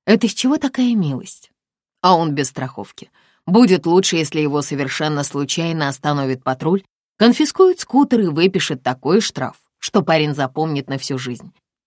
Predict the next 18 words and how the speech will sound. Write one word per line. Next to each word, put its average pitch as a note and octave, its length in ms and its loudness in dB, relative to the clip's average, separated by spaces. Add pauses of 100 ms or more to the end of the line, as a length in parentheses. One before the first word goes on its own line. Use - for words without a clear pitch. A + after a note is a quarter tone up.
(240)
А E3+ 160 4
в D#3+ 40 -2
этом D3 360 -4
ты D3+ 100 0
мне C#3 180 -2
тоже E3 320 -2
поможешь? C#3+ 680 -8 (380)
Конечно, D3 500 -4
помогу. C3+ 480 -8 (520)
И F#3 120 4
даже A#3 240 2
очень B3 320 0
охотно, C#4+ 380 -2
потому F#3 320 -2
что - 160 -6
это D#3 180 -4
мой C#3 200 -2
долг. B2 420 -12